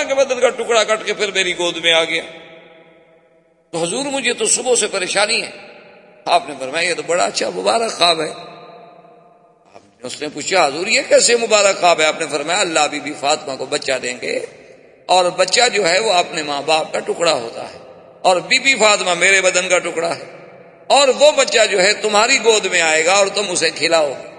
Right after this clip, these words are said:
یہ تو بڑا مبارک خواب۔ اب حالانکہ بی بی صاحبہ اس کو کتنا خطرناک سمجھ رہی تھی اور اس کی تعبیر جب حضور صلی اللہ علیہ وسلم نے دی تو وہ تعبیر کتنی خوشکن نکل آئی۔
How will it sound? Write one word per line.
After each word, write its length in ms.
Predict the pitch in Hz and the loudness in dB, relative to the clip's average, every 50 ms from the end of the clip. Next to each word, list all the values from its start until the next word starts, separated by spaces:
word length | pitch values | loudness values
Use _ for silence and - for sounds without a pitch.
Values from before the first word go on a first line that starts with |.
| - - - - - - - - - - - - - _ _ _ _ _ _ _ _ _ _ _ _ _ _ | -20 -20 -20 -20 -20 -20 -20 -20 -20 -20 -20 -20 -20 _ _ _ _ _ _ _ _ _ _ _ _ _ _
یہ 140 | 120 147 185 | -8 -6 -4
تو 100 | - 208 | -4 0
بڑا 200 | 196 247 247 247 | 2 4 4 4
مبارک 420 | 233 240 240 285 285 311 311 277 | 2 2 4 4 6 6 6 4
خواب۔ 240 | - - - - - - - - - - - - - - - - - - - - - - - - _ _ _ _ _ _ _ _ _ _ _ _ | 4 -2 -8 -10 -12 -12 -14 -16 -18 -18 -18 -20 -20 -20 -20 -20 -20 -20 -20 -20 -20 -20 -20 -20 _ _ _ _ _ _ _ _ _ _ _ _
اب 160 | - 220 214 185 | 2 2 4 4
حالانکہ 380 | 165 196 196 185 180 170 175 | 4 2 2 2 0 -2 -2
بی 140 | 170 175 190 | -4 -4 -4
بی 100 | 180 190 | -4 -4
صاحبہ 320 | - - 180 180 175 180 | 0 2 2 2 4 2
اس 180 | 175 175 170 - | 2 2 0 -2
کو 100 | 202 190 | -4 -6
کتنا 280 | 175 196 - 220 226 208 | -6 -6 -2 -2 -2 2
خطرناک 500 | - 208 202 214 208 220 247 247 247 - | 2 2 2 2 2 2 2 2 2 0
سمجھ 280 | - 214 226 233 226 | -2 -2 -2 0 0
رہی 220 | 226 233 233 233 226 | 2 2 2 2 0
تھی 160 | - 233 226 | 0 -2 -2
اور 100 | 220 208 | -2 -2
اس 100 | 214 - | -2 -4
کی 100 | - 208 | -4 -2
تعبیر 460 | 170 190 185 180 185 240 262 269 226 | 0 0 0 2 2 2 0 0 0
جب 160 | 240 240 233 | 0 0 0
حضور 220 | 233 220 233 233 208 | 0 -2 -2 -4 -4
صلی 280 | 156 - 208 208 208 | -4 -4 -4 -4 -6
اللہ 200 | 208 196 196 208 | -8 -4 -2 0
علیہ 220 | 208 202 190 - 190 | 0 0 0 -2 -4
وسلم 220 | 196 190 180 180 | -6 -6 -6 -4
نے 100 | 175 170 | -6 -6
دی 180 | 156 180 185 180 - - - - - - | -4 -4 -6 -6 -8 -12 -18 -20 -10 -4
تو 100 | - 220 | 0 0
وہ 80 | 226 220 | 2 2
تعبیر 440 | 214 220 214 208 208 254 262 247 | 2 2 2 2 2 2 0 -2
کتنی 340 | 240 - 285 277 - - 233 | -2 -2 -4 -4 -2 -2 -2
خوشکن 440 | 214 - - 226 - - - 262 269 247 | -2 0 0 0 0 0 0 -2 -4 -2
نکل 240 | 214 185 143 147 - | -4 -4 -2 -4 -8
آئی۔ 240 | - - - - | -8 -12 -14 -18